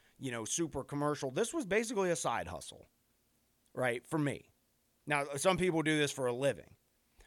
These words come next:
but being able to collaborate with folks, keep people on track, communicate your needs, work with others, and find solutions creatively together, that is a skill that is a must,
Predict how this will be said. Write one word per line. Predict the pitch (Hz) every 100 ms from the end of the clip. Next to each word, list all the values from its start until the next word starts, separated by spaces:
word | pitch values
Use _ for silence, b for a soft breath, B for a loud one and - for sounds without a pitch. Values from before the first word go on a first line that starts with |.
| -
but | 143 131
being | 180 240
able | 214 196 185
to | 151
collaborate | - 151 143 156 180 180 175 160 151
with | 135 -
folks, | 147 120 90 - b b b -
keep | 185 196
people | 180 180 165
on | 165 156 147 139
track, | - 127 104 - - b b
communicate | - 151 160 185 196 180 170 139
your | 143
needs, | 135 139 120 85 - - B B
work | - 139 180 175
with | 139 147 180 - -
others, | 151 147 151 139
and | 131 123
find | 143 139 147 139
solutions | - 127 139 131 135 117
creatively | - 127 123 135 139 123 127
together, | 104 87 120 107 73 - b b b b b -
that | 117 143 180 -
is | 143 139
a | 127
skill | - - 131 127 120 120 b b b
that | 120 120
is | 131
a |
must, | 147 165 214 190 - - -